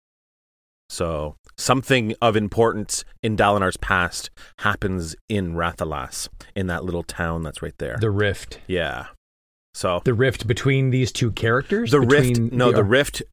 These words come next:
Speaker 1: with a capital R.
Speaker 2: Yeah, yeah.
Speaker 1: So
Speaker 2: I know, I'm
Speaker 1: it's
Speaker 2: just, I'm sort of
Speaker 1: Oh,
Speaker 2: trying to
Speaker 1: you're, oh, yeah, yeah, like, you're like, it's, is it a metaphor? Maybe.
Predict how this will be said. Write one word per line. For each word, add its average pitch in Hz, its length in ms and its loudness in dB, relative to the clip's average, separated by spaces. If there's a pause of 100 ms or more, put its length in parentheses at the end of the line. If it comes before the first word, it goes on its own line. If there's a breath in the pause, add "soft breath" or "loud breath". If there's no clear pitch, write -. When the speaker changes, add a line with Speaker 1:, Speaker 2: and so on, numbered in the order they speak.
Speaker 1:
with 113 140 0
a 113 40 -2
capital 110 560 0
R. 71 420 -6 (440)
Speaker 2:
Yeah, 123 220 4
yeah. 90 340 0
Speaker 1:
So 110 280 4
Speaker 2:
I 135 120 6
know, 131 80 4
I'm 123 80 4
Speaker 1:
it's 127 80 2
Speaker 2:
just, 127 160 2
I'm 143 160 2
sort 123 240 2
of 107 200 2
Speaker 1:
Oh, 143 140 8
Speaker 2:
trying 131 60 8
to 127 60 4
Speaker 1:
you're, 131 340 4
oh, 127 180 4
yeah, 123 100 4
yeah, 113 140 4
like, 107 140 0
you're 120 80 4
like, 110 120 0
it's, 107 140 -4
is 110 120 0
it - 20 2
a 101 40 0
metaphor? 107 440 -2
Maybe. 110 440 -2